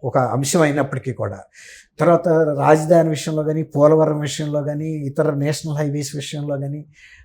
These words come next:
తర్వాత రాష్ట్ర హైవేస్ని కొన్నిటిని నేషనల్ హైవేస్గా మార్చడంలో కానీ, ఇలాంటి ప్రధానమైనటువంటి అంశాల్లో బాగా సహకరిస్తున్నారు. తర్వాత చంద్రబాబు నాయుడు గారు సలహా సంప్రదింపులు, ఆయన ఏదన్నా సలహాలు ఇచ్చినా కూడా కేంద్ర స్థాయిలో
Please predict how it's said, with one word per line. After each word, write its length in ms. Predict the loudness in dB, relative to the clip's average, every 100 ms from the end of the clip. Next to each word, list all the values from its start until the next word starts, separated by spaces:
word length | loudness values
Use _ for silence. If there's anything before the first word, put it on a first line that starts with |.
| 2
తర్వాత 240 | 4 4
రాష్ట్ర 460 | 0 0 -2 0 2
హైవేస్ని 520 | 4 4 2 0 -2
కొన్నిటిని 460 | -2 -2 -2 -4 -2
నేషనల్ 440 | -2 -2 -2 0
హైవేస్గా 480 | 0 0 -4 -2 -2
మార్చడంలో 640 | 0 -2 -4 -8 -8 -6
కానీ, 320 | -4 -4 -6 -10 _ _
ఇలాంటి 280 | 0 0 0
ప్రధానమైనటువంటి 1120 | 0 2 2 2 0 0 -4 -4 -4 -4 -4
అంశాల్లో 500 | -4 0 0 2 0
బాగా 300 | -2 -2 0
సహకరిస్తున్నారు. 800 | 0 -2 -4 -8 -10 -12 -12 -14 _ _ _ _ _ -4
తర్వాత 380 | 0 0 2
చంద్రబాబు 400 | 0 2 2 0
నాయుడు 220 | 0 0 2
గారు 200 | 2 2
సలహా 340 | 0 0 0
సంప్రదింపులు, 760 | 0 -4 -4 -4 -4 -4 -6 -8 -20 -18 0
ఆయన 180 | 2 2
ఏదన్నా 320 | 0 0 -2
సలహాలు 400 | -2 0 2 0
ఇచ్చినా 320 | -2 -6 -4
కూడా 260 | -4 -2 -2
కేంద్ర 380 | -2 -4 -2 -6
స్థాయిలో 480 | -4 -2 0 -2